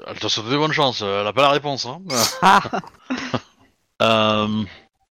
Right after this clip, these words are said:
Speaker 1: Mais, euh, qu'on soit d'accord, hein, euh, elle a, elle a, euh, comment dire, elle a compris ça en te parlant, hein.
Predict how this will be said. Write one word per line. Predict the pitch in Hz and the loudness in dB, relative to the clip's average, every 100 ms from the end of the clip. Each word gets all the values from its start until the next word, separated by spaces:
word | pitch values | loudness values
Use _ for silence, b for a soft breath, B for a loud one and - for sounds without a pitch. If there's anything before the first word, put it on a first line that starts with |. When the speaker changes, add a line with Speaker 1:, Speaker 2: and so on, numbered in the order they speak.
| B B - | B B 0
Speaker 1:
Mais, | 120 | 4
euh, | 139 139 135 | 6 4 0
qu'on | 135 | -6
soit | 147 | 0
d'accord, | 156 156 180 147 | 2 2 0 0
hein, | 156 156 | -2 -4
euh, | 123 117 107 | -6 -6 -6
elle | 113 117 | -4 -4
a, | 117 110 | -4 -4
elle | 117 117 | -4 0
a, | 110 107 | 0 0
euh, | 104 104 | -2 -6
comment | - 110 110 | -8 -8 -6
dire, | 113 92 | -4 0
elle | 117 | 4
a | 123 | 4
compris | 139 135 135 | 2 -2 0
ça | 147 | 2
en | 135 | 2
te | |
parlant, | 131 131 143 139 | 2 2 2 0
hein. | 131 | -4